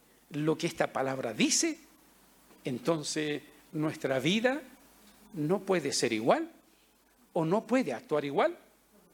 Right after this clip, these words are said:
o no puede seguir viviendo igual. <laughs> Cuando uno entiende el tema de la santidad, se va a dar cuenta de que el Dios,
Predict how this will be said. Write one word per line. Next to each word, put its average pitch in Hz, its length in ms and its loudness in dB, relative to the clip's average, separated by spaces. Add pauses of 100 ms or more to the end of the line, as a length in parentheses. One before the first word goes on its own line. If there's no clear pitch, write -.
(680)
o 254 120 4
no 370 140 2
puede 415 240 2
seguir 160 300 -4
viviendo 135 320 -4
igual. - 280 0 (240)
<laughs> - 1700 -20
Cuando 302 280 4
uno 381 120 6
entiende 302 680 0
el 190 180 -4
tema 330 280 2
de 233 120 2
la 208 120 4
santidad, 190 840 0 (1900)
se - 300 -2
va 180 100 0
a 180 40 -2
dar 202 200 0
cuenta 233 400 0
de 175 160 2
que 160 540 0 (580)
el 226 380 0
Dios, 294 720 0